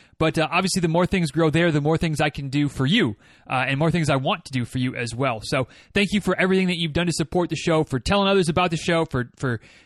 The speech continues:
tagging me and, and posts and in, on replies when people are asking what kind of podcast that, that, uh, you know, they should add to their, to their list. Um, y-,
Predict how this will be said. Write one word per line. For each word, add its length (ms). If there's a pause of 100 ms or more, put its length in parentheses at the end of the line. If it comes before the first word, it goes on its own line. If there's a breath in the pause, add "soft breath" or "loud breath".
(120 loud breath)
tagging 320
me 220
and, 240
and 360
posts 380
and 120
in, 240
on 400
replies 420
when 80
people 200
are 80
asking 460 (280 loud breath)
what 160
kind 160
of 60
podcast 520
that, 220
that, 260
uh, 80
you 160
know, 80
they 80
should 160
add 200
to 60
their, 260
to 120
their 160
list. 360 (320 loud breath)
Um, 460 (200)
y-, 80